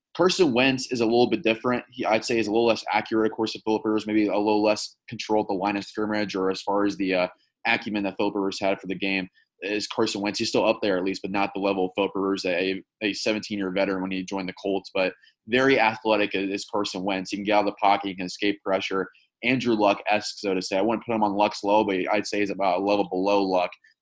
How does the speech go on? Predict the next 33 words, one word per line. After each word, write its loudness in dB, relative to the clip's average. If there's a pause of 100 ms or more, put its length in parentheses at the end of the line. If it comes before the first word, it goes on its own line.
(140)
as 0
far 0
as -2
his -6
ability 0
to -10
create 0
out 2
of -2
a -2
moto 2
pocket 2
and, -4 (280)
and -4
do 6
some 0
really 6
special 0
things 0
out 4
of 0
there. 2
I 4
know 2
it 4
was 0
a -6
really 0
bad 2
year 2
last 0
year, -2
but 2